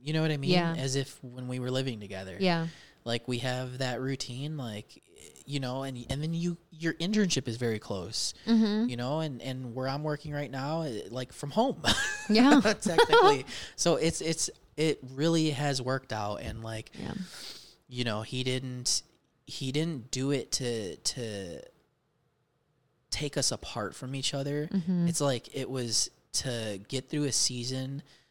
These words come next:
Speaker 1: uh, again, it was to get through a season that set us up for this next season.
Speaker 2: Yeah, I really think, like, he, he has more work to do in us individually before we come together in
Speaker 1: Right.
Speaker 2: marriage.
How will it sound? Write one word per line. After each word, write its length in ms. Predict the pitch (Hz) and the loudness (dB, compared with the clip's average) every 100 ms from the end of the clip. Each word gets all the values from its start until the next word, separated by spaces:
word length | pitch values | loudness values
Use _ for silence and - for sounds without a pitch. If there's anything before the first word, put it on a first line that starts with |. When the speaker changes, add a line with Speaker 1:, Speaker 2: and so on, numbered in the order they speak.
| _ - | _ -4
Speaker 1:
uh, 160 | 127 - | -4 -2
again, 460 | 135 120 104 151 - - _ | 0 0 -2 -6 -8 -14 _
it 120 | 127 | -4
was 180 | 120 - | 0 0
to 100 | 131 | 0
get 260 | 127 - - | -2 -4 -4
through 160 | 135 | 0
a 60 | 165 | 2
season 460 | - 127 123 143 139 | 2 0 -2 -2 -4
that 140 | 98 | -4
set 240 | - 110 127 | 0 0 2
us 200 | 156 123 | 0 0
up 200 | 110 - | -4 -8
for 220 | 113 110 | -10 -6
this 200 | 123 - | -2 0
next 260 | 135 131 - | 0 0 -2
season. 480 | 104 87 98 85 - - - - | -2 -8 -12 -16 -20 -20 -18 2
Speaker 2:
Yeah, 440 | 175 208 214 160 | 4 6 6 6
I 80 | 175 | 8
really 400 | 180 185 185 190 | 10 10 8 6
think, 380 | - 175 170 - | 6 4 4 6
like, 360 | 156 143 - - - | 4 4 0 -16 -16
he, 640 | - 180 165 160 156 156 - - _ _ _ _ | 0 4 6 8 6 4 0 -12 _ _ _ _
he 200 | - 208 | 6 8
has 340 | 175 175 165 170 | 8 6 4 2
more 300 | 165 160 175 | 4 6 8
work 300 | 170 160 - | 6 4 0
to 120 | - 170 | 0 4
do 300 | 165 160 160 | 6 6 6
in 120 | 160 | 4
us 240 | 156 - | 2 0
individually 880 | - 170 180 170 160 165 151 160 165 | 4 4 8 6 8 6 4 0 2
before 420 | 160 156 170 165 | 2 6 6 8
we 100 | 156 | 6
come 240 | 151 160 170 | 4 4 4
together 380 | 185 - - - | 2 0 2 -2
in 140 | - | -2
Speaker 1:
Right. 60 | - | -2
Speaker 2:
marriage. 600 | 69 76 - - - | -4 -6 -6 -4 -4